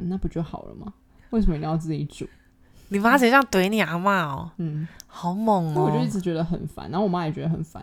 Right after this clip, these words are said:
Speaker 1: 因为我妈觉得
Speaker 2: 就是你只要回去阿嬷家一次就，就被念这样，是不是？
Speaker 1: 因为其实我跟我阿嬷住在一起。
Speaker 2: 哦。
Speaker 1: 对，然后我妈妈就会觉得她想要做，她自然就会去做。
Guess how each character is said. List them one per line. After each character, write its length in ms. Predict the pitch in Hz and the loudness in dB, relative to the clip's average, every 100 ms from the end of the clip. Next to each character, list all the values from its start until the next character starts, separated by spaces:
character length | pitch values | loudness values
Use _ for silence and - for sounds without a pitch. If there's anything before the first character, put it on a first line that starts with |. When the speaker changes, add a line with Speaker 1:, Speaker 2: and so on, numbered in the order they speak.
| 190 | -4
Speaker 1:
因 20 | |
为 60 | |
我 60 | 269 | -2
妈 140 | 185 | 0
觉 80 | 185 | 2
得 40 | 185 | 2
Speaker 2:
就 60 | |
是 60 | 170 | 2
你 100 | 202 | 4
只 100 | 208 | 8
要 100 | 196 | 8
回 220 | 190 156 | 8 4
去 100 | 170 | 2
阿 140 | 170 160 | -2 2
嬷 160 | 165 | 2
家 160 | 156 147 | 2 0
一 40 | |
次 180 | 135 151 | -2 -4
就， 160 | 143 143 - | -2 -4 -4
就 100 | 165 | -6
被 120 | 151 | -4
念 260 | 139 139 - | -4 -4 -6
这 60 | - | -8
样， 160 | - | -10
是 80 | 170 | -6
不 80 | 202 | 0
是？ 100 | 196 | 2
Speaker 1:
因 60 | |
为 80 | 202 | 2
其 60 | 196 | 2
实 80 | 175 | 0
我 80 | |
跟 100 | 160 | 0
我 40 | 160 | -2
阿 120 | 131 | -4
嬷 180 | 95 147 | -6 -6
住 140 | - | -8
在 120 | - 53 | -12 -14
一 80 | |
起。 220 | - - - | -16 -12 -6
Speaker 2:
哦。 640 | 139 156 165 170 175 170 | -2 0 0 -2 -6 -6
Speaker 1:
对， 200 | 175 - - | -8 -10 -6
然 100 | 180 | -4
后 120 | 175 | 0
我 120 | 175 | 0
妈 140 | 160 151 | 0 -2
妈 120 | 156 | 0
就 100 | 175 | 0
会 100 | 185 | 0
觉 180 | - - | -2 -10
得 240 | - - - - | -10 -12 -14 -12
她 80 | 285 | -10
想 280 | - - | -6 -6
要 120 | 143 156 | -4 -4
做， 220 | - 151 | -4 -4
她 100 | 165 | -4
自 180 | 160 156 | -6 -10
然 160 | 98 | -10
就 100 | - | -10
会 140 | 104 147 | -10 -10
去 180 | - - | -10 -14
做。 220 | - - | -12 -12